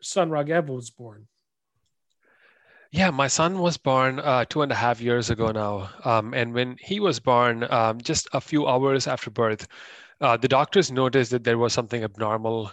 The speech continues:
Speaker 2: going on with him. Um, they did not know what was wrong, uh, with him at that time. So we started,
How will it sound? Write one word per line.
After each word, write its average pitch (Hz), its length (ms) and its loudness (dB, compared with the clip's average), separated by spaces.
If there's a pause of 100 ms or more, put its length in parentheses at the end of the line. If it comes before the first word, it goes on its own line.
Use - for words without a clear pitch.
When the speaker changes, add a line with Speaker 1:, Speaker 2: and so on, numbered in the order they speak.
Speaker 2:
going 107 200 -4
on 110 200 -6
with 127 100 -10
him. 143 240 -6 (420)
Um, 110 320 2 (220)
they 135 400 2
did 135 180 -2
not 139 320 2
know 139 260 -2
what 123 280 0
was - 300 -10
wrong, 120 420 0 (160)
uh, 107 300 -2
with 107 120 -8
him 113 140 -6
at 110 140 -6
that 120 160 -2
time. 107 340 -6 (340)
So 120 400 2
we 123 200 -2
started, 143 640 0